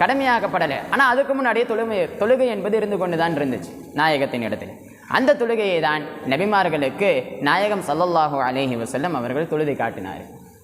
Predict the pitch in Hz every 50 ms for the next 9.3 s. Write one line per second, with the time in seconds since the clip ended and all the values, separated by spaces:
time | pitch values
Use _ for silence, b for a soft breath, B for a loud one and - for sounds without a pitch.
0 | - 143 180 240 254 190 185 175 123 131 127 135 139 170 190 185 - - - -
1 | - - - - - - - 113 131 151 185 220 208 208 190 175 170 156 165 170
2 | 160 156 156 147 143 143 139 123 135 151 165 160 147 127 127 127 - 151 170 170
3 | 135 127 135 143 151 139 127 123 120 - - - 135 135 151 170 - - 123 123
4 | 113 117 110 110 101 101 98 90 - 95 - - - - - - - - - -
5 | - _ _ _ _ _ _ _ _ - 156 160 185 208 214 208 196 170 156 156
6 | 156 165 156 147 131 123 117 - - 175 170 131 101 85 85 - - - - -
7 | - - - - - - - _ _ _ - 123 147 208 220 240 220 196 175 156
8 | 143 131 123 117 98 101 98 - - - - - - - - - - - - -
9 | _ - - 202 214